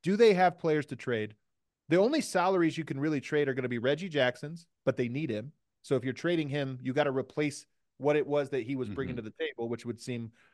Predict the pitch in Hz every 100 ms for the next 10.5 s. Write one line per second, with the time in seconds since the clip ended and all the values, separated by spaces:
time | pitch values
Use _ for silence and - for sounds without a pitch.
0 | _ - 127 117 120 127 131 131 131 120
1 | 107 104 104 120 - _ _ _ 190 226
2 | 247 220 185 165 214 170 170 165 170 151
3 | 156 139 156 139 156 170 175 131 127 117
4 | 139 127 160 165 131 160 160 143 143 147
5 | 135 139 - 127 127 135 131 123 139 135
6 | 123 117 117 - 117 110 - _ _ 131
7 | 131 135 170 147 - 156 151 120 131 123
8 | 127 120 117 117 110 123 135 160 151 -
9 | 156 147 127 - 156 160 139 135 147 127
10 | 120 120 147 151